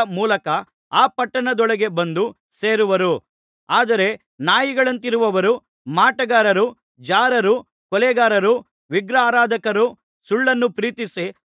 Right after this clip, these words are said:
ಅದನ್ನು ಅಭ್ಯಾಸ ಮಾಡುವವರೆಲ್ಲರೂ ಹೊರಗಿರುವರು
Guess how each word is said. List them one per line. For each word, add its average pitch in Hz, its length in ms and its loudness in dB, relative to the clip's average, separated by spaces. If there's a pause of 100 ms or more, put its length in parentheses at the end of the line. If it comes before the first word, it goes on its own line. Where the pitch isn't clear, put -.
(140)
ಅದನ್ನು 226 380 0
ಅಭ್ಯಾಸ 208 560 -2
ಮಾಡುವವರೆಲ್ಲರೂ 226 840 0 (320)
ಹೊರಗಿರುವರು 202 800 0